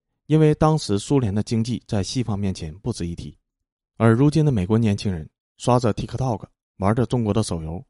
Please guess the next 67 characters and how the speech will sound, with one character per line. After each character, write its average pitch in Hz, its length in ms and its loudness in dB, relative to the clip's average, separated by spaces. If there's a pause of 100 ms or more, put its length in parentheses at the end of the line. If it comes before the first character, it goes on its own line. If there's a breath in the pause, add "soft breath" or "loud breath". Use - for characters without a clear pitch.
(180)
用 127 220 2
着 92 100 -2
大 104 160 0
疆 98 180 -2
无 95 80 -4
人 98 140 -2
机， 85 240 -8 (380)
从 139 320 4
特 165 180 2
姆 113 180 -4
和 107 240 -2
Sam 110 380 -2
上 82 200 -10 (360)
买 98 240 -2
中 120 220 -2
国 98 120 -4
货， - 240 -6 (720)
几 170 160 2
乎 147 300 2
在 143 220 2
眨 101 260 -2
眼 135 160 -4
之 95 120 -10
间， 80 220 -8 (300)
中 139 220 2
国 95 180 0
从 113 200 -4
一 110 40 -2
个 107 140 -2
廉 92 180 -2
价 117 160 -2
商 113 240 -4
品 117 120 -6
的 - 100 -12
供 120 180 -2
应 92 100 -6
国 - 240 -14 (380)
成 110 200 -4
为 110 80 2
了 107 120 -2
全 123 260 -2
方 117 140 -2
位 110 100 -2
渗 120 200 -4
透 113 120 -4
美 92 160 -6
国 85 160 -4
社 104 160 -6
会 110 140 -6
的 90 80 -8
巨 104 140 -10
无 85 100 -8
霸。 101 180 -10 (760)
某 127 160 4
某 135 100 4
某 131 180 0
的 101 140 0
幽 117 160 4
灵 101 240 -2 (180)
在 120 220 0
美 98 160 -2
利 113 100 -2
坚 104 240 -2
上 107 200 -4
空 95 180 -8
游 80 140 -10
荡。 90 160 -8